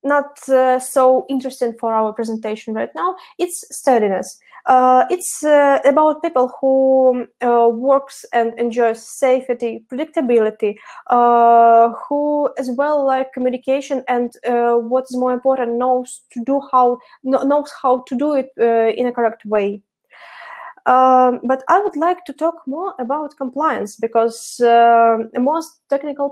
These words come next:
people are here, and, uh, this brings us to the need, uh, to work with them, to educate them, and to know how to make mistakes with them. Um,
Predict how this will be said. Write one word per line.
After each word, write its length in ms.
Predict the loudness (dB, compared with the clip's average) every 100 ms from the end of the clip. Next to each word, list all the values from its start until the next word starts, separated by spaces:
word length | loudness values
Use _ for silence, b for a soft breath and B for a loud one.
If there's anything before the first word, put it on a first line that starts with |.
| -4
people 300 | -4 -2 -2
are 120 | -2 -4
here, 320 | -2 2 0 0
and, 240 | -2 -4 -4 0
uh, 580 | 2 4 4 2 0 -4 _ b b 0
this 380 | 0 0 -6 -4
brings 340 | -2 -4 -6 -2
us 200 | -2 -2
to 120 | -6 0
the 160 | 0
need, 340 | 0 -2 -6 -8 0
uh, 420 | 2 4 4 2 0
to 80 |
work 300 | -2 0 -2
with 160 | -6 0
them, 200 | 2 2 -4 B -6
to 100 | -4
educate 480 | -4 -2 -2 -2 0
them, 220 | 0 0
and 200 | -4 -6
to 80 | -4
know 220 | -2 -2 -2
how 140 | -2 -2
to 140 | -2
make 220 | -4 -4
mistakes 520 | -4 -6 -4 -4 -4 -8
with 160 | -6
them. 280 | -4 -6 -10 _ _ _ _ _ _ _ _ _ _ _ _ _ _ B B B B B
Um, 720 | 2 4 4 4 4 2 0